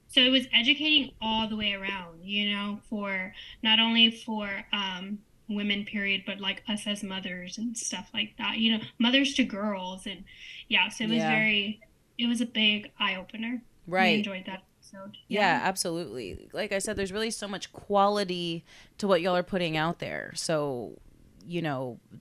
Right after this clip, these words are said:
Speaker 2: just keep doing it because it, it's really, really good. So of all of y'all's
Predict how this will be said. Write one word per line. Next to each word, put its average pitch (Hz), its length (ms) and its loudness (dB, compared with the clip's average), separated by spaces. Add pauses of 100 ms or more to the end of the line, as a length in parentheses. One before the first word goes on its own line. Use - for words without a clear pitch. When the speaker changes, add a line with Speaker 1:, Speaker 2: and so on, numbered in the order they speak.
(140)
Speaker 2:
just 196 180 0
keep 190 220 2
doing 180 240 2
it 120 160 -6
because 165 200 0
it, 160 100 -2
it's 156 180 -6
really, 185 400 0
really 139 240 -4
good. 110 320 -8 (520)
So 240 280 6
of 233 120 4
all 240 320 8
of 269 140 2
y'all's 240 720 4